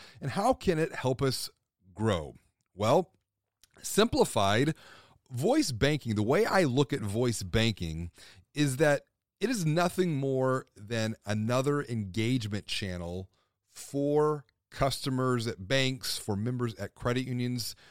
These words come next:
to connect and engage with their financial brand. However, as it stands today, our research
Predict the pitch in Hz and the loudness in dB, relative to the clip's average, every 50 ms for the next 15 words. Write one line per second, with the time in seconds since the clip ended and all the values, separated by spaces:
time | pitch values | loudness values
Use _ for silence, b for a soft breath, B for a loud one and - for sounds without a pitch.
0 | b b b - - 113 - - 120 107 107 110 113 117 117 - - - - _ | b b b -6 -4 -4 -2 -2 0 0 2 2 2 0 0 -4 -8 -16 -16 _
1 | _ - 98 98 98 98 90 95 107 107 107 110 101 92 85 95 - - 98 98 | _ -4 -2 -2 -2 -2 -2 -2 -2 -2 -2 -2 -2 -4 -6 -6 -6 -4 -4 -4
2 | 95 - - 101 92 92 90 87 - 95 80 78 85 82 78 73 76 - - 131 | -4 -4 -6 -4 -4 -4 -4 -6 -6 -8 -8 -8 -8 -8 -8 -8 -6 -2 2 4
3 | 151 180 202 190 127 120 131 151 151 B B B B B B B B _ _ _ | 6 6 6 6 6 4 2 2 0 B B B B B B B B _ _ _
4 | _ - _ - 127 143 131 131 131 - - - 190 208 226 220 185 - - 135 | _ -20 _ -4 0 2 2 2 0 -2 -2 0 0 0 2 0 0 0 0 2
5 | 127 131 123 107 101 101 110 - - 127 170 214 202 190 180 208 226 240 - - | 4 4 4 4 4 2 0 0 2 2 4 4 4 2 -2 -4 -4 -2 -2 -2
6 | - 104 101 104 - - - - - - | -2 -2 -2 -4 -4 -6 -8 -8 -10 -14